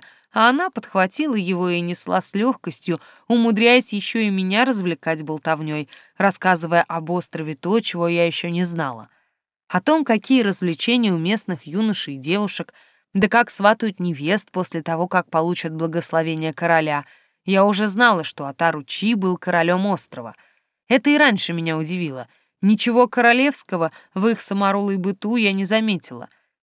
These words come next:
Наверное, статус короля на острове имел какой-то другой смысл, нежели в общепринятом. Так, за разговорами мы пришли к моему новому дому. Внешне он был неотличим от остальных бунгало.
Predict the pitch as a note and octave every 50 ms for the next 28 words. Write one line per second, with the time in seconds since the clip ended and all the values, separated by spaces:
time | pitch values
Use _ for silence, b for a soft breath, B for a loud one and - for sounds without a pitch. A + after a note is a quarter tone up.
0 | _ _ _ F#3 G#3 A#3 B3+ C#4 D4+ D4 C4 A3+ G#3 G3 G3 - - G3 F#3+ -
1 | F#3+ - - - - F3 E3+ E3 E3+ F#3+ A3 A3+ G#3 F#3 E3 E3 F#3 F#3 - -
2 | F3+ F3+ E3+ E3 E3 E3 F3 F#3+ F#3+ - F3 - F3+ F3+ - F3+ E3+ E3+ F3 E3+
3 | F#3 F3+ F3 - - A3 A3+ A3 F#3 - - C#3+ C#3 b b b b b G#3+ A#3
4 | A#3 A3+ G#3 D#3+ F#3 F#3 F#3 F#3 F3 F3+ F#3 F3 - - A3+ - A3 A3 F#3+ D3
5 | B2 A#2 - C3+ C3 - _ _ _ _ _ _ _ _ _ _ _ _ _ _
6 | _ - - D4 E4+ C#4+ A3 F3 F#3 F3 F3 E3 D#3+ F3+ F3 F3 F3+ G#3+ B3+ C4
7 | C4 A#3+ G#3+ G3 F#3+ F3+ F3+ G3+ A3+ F#3+ F#3+ E3+ D3+ - - F3+ F#3+ F#3+ - F3
8 | E3 E3 D#3 E3 E3+ D#3+ D#3 D#3+ D#3+ E3 E3+ E3 E3 D#3+ E3 D3+ D3+ E3 E3 D3+
9 | C3 A#2+ A2 _ _ _ _ _ _ _ _ _ _ - F3+ E3+ G#3+ A#3+ B3+ C4+
10 | C4 A3 - - G#3 G3+ G3+ G#3 G#3 G#3 A#3+ A#3 A3+ A3+ A3+ A3+ A3+ A#3 A3+ -
11 | C4+ D4 - - - A#3 G3+ F3+ E3+ E3 - - D#3+ - - F#3+ F#3+ G3 G3 F#3
12 | F3 E3+ E3 F3 A#3 C#4 C#4 A3+ E3+ E3+ D3+ C3 B2 A#2+